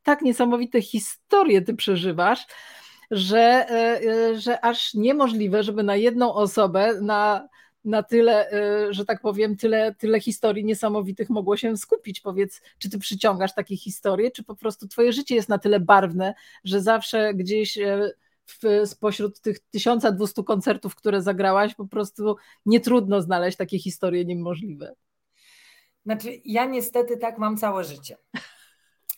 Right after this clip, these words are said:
Speaker 2: I to muszę cię zmartwić, że ja w trakcie pisania tej książki przypomniałam sobie drugie tyle takich historii.
Speaker 1: Nie, no to ja się cieszę.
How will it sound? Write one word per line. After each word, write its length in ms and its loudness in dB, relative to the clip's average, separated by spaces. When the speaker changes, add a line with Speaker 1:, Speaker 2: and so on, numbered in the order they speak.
Speaker 2:
I 140 -10
to 520 0
muszę 280 -2
cię 160 -2
zmartwić, 640 0
że 200 -8
ja 180 0
w 100 -12
trakcie 380 -2
pisania 500 0
tej 180 -10
książki 720 -8
przypomniałam 540 -4
sobie 160 -6
drugie 460 0
tyle 560 0
takich 300 -6
historii. 400 0
Speaker 1:
Nie, 40 6
no 100 6
to 60 4
ja 80 8
się 160 0
cieszę. 560 4